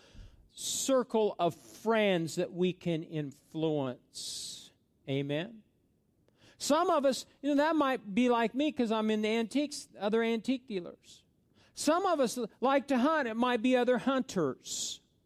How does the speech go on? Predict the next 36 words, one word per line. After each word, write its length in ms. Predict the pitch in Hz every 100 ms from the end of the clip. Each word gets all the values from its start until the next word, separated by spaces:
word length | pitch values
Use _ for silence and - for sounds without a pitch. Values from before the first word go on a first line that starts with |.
| _ _ _ _ _ 240
I'll 140 | 294
guarantee 460 | 254 302 247 285 302
you, 160 | 262
you 20 |
don't 220 | 339 311 254
go 120 | 285
up 220 | 320 -
to 100 | 240
some 260 | - 226 180 _ _ -
hunters 600 | 262 277 254 208 175 - _ _ -
<clears throat> 480 | - 220 180 - -
in 140 | 202
this 240 | 226 269 -
area 420 | 262 247 220 196
of 40 | 175
the 80 |
country 600 | 185 220 202 170 202 190
and 120 | 180 165
just 280 | 214 - - _ _
s-, 160 | - - _ 139 - -
get 160 | 226 -
in 60 |
their 120 | 220
face 380 | - 240 254 240
and 100 | 190
start 300 | - 220 202
preaching 380 | 208 226 - 190
the 60 | 170
gospel 520 | 190 220 220 - 147
to 260 | 160 143 143
'em. 100 | 143 _ _ _ _ _ _ _
They're 120 | 165 190
liable 300 | 202 175 151
to 100 | -
shoot 340 | 208 190 -
you. 100 | -